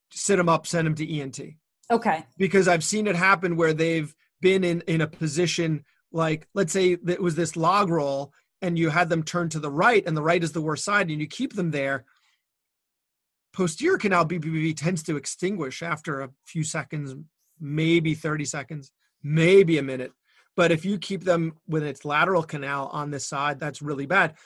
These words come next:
Speaker 1: You're really gonna fatigue their vestibular system and they could be debilitated for weeks.
Speaker 2: Oh,
Speaker 1: So
Speaker 2: wow.
Speaker 1: if you're not sure, but you've made the diagnosis,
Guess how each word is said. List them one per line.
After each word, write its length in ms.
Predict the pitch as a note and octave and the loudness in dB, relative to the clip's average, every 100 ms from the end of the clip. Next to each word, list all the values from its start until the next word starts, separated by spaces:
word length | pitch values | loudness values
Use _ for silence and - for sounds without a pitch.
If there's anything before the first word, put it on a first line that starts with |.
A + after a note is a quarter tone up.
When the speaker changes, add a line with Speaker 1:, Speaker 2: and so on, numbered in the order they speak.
| _ | _
Speaker 1:
You're 180 | F3 G#3+ | -2 0
really 280 | D#3 D#3 D#3 | 2 2 0
gonna 160 | D3 B2+ | -2 -6
fatigue 380 | D#3 D#3 D3+ | -10 -6 -4
their 120 | C#3+ C3 | -4 -6
vestibular 420 | B2+ E3+ D#3 D#3 | -8 -8 -6 -6
system 360 | F3 D#3+ G3+ F3 | -6 -6 -6 -2
and 100 | D#3 | -2
they 100 | D#3 | -2
could 180 | D#3+ D3+ | -2 -4
be 320 | D3+ C#3 C3 _ _ | -4 -4 -8 _ _
debilitated 640 | D#3+ C#3 D3 D3 D3 C3 A#2 | -6 0 2 0 -4 -6 -12
for 160 | C#3+ | -10
weeks. 420 | B2+ C3 B2 - - - | -8 -8 -10 -14 -14 -8
Speaker 2:
Oh, 200 | F#3 E3+ | -4 -2
Speaker 1:
So 140 | D3+ C#3+ | 2 0
Speaker 2:
wow. 300 | C#3 C#3 - _ - | 0 -10 -14 _ -4
Speaker 1:
if 160 | E3 | -2
you're 120 | F3 E3+ | -2 0
not 340 | F3 G3+ - | 2 2 0
sure, 580 | - F3+ G3 G#3 A3+ - _ _ _ _ _ _ - | 0 4 4 4 2 -2 _ _ _ _ _ _ 2
but 140 | G3 | 2
you've 260 | F#3 D#3 D#3+ | 4 0 2
made 360 | D#3 F#3+ A3+ | 6 6 6
the 80 | F#3+ | 2
diagnosis, 880 | E3+ F3+ E3 D#3 F3 F#3 C4+ - | 4 4 4 2 2 0 -6 -10